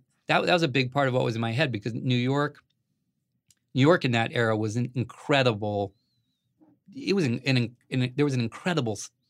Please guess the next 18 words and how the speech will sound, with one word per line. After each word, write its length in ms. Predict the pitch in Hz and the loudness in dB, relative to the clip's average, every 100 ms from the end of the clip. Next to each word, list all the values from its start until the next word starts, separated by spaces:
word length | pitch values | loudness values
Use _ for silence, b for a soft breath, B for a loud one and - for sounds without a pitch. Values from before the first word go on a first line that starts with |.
| _ | _
stuff 300 | - 127 123 | 2 2 2
going 240 | 117 101 | -2 -2
on 180 | 98 98 | -2 -4
between 300 | 98 - 110 | -6 -4 -4
what 120 | 117 | -4
was 100 | 123 | -6
going 260 | 107 120 117 | -4 -2 0
on 160 | 117 | 0
in 140 | 113 110 | -2 0
jazz 320 | 113 113 107 | 0 0 -2
clubs, 400 | - 107 101 95 _ _ _ _ | -4 -4 -6 -10 _ _ _ _
the, 380 | - 110 107 107 | -10 -4 -2 -2
the 120 | 117 107 | -6 -8
changes 600 | - 131 135 120 107 98 | -2 0 2 0 -2 -2
that 160 | 110 | -4
were 120 | - | -4
taking 380 | 107 117 107 104 | -2 -2 -2 -4
place, 500 | 98 113 104 98 - | -4 -2 -2 -4 -8